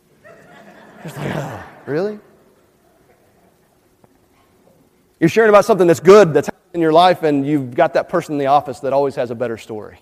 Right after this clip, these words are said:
<laughs> right? "Oh, I can top that." Pray for them? Really? Yeah, really. We're to pray for those people. We're, we're, we're to, we're to pray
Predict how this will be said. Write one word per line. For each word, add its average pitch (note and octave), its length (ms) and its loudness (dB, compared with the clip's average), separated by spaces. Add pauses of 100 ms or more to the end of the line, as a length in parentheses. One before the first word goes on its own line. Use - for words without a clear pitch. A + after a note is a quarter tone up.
(260)
<laughs> - 300 -20
right? E3 380 0
"Oh, B2 80 -2
I E3+ 120 0
can C3 100 -6
top C#3+ 240 0
that." C4 420 4 (1700)
Pray D#3+ 160 -2
for A#3+ 180 -8
them? D4 260 -12 (180)
Really? A#3+ 300 -8 (760)
Yeah, D3+ 280 -18 (280)
really. F#3+ 300 -10 (1400)
We're F#3+ 100 0
to F#3 60 0
pray E3+ 480 -4 (480)
for C#3+ 100 -16
those D3+ 160 -10
people. A#2+ 400 -12
We're, F3 240 -2
we're, G3+ 200 2
we're G#3+ 220 4
to, - 40 -4 (220)
we're G3+ 100 0
to G3 60 2
pray A3+ 500 0